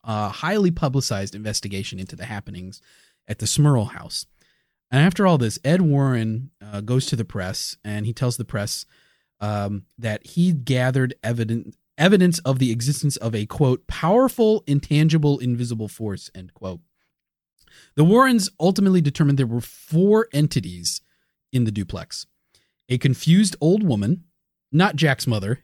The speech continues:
heyo, <laughs> um, a young and possibly violent girl, not one of the Smurl children, heyo, um, a man who suffered in the home and died there, and finally, a demon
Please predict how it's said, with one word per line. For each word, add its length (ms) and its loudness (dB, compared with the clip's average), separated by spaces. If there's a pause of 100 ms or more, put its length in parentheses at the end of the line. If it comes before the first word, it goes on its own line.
(160)
heyo, 540 6 (720)
<laughs> 120 -20
um, 420 2 (260)
a 100 2
young 500 6
and 280 0
possibly 520 0
violent 560 0
girl, 420 -2 (220)
not 220 4
one 120 6
of 60 4
the 80 0
Smurl 340 4
children, 500 2
heyo, 560 4 (640)
um, 420 4
a 120 6
man 380 6
who 140 6
suffered 460 2
in 80 4
the 80 4
home 400 2
and 200 -4
died 320 2
there, 300 -6 (920)
and 160 4
finally, 500 6
a 140 2
demon 760 2